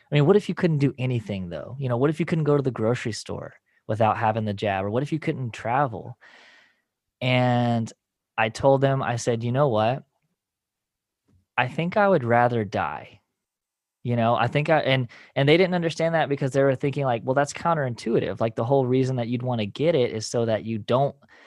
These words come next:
starve to death or whatever," you know? And, and, and maybe if there was, um, you know, <laughs> maybe if there was a,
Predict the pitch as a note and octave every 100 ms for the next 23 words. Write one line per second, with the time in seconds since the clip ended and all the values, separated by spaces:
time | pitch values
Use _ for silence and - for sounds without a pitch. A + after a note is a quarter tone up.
0 | - _ _ _ _ - - C3+ D3 D3
1 | C3+ A#2 G#2+ G2 G2 A#2+ A2+ B2 C3+ A2+
2 | F#2 A2 G#2+ A2 A#2 A2+ A2+ A2 - A#2
3 | A2+ - - _ _ _ _ _ _ _
4 | _ _ _ _ D#3 C#3+ C3+ C#3 D#3+ F3+
5 | F3 - C#3 C#3 C#3+ C3+ C3 B2 A#2 A2+
6 | A#2+ - _ _ _ - C3+ B2 A2 A2
7 | G#2+ - - C#3 - - C#3 C3 C#3 C#3
8 | B2+ B2 A2+ A2 G#2+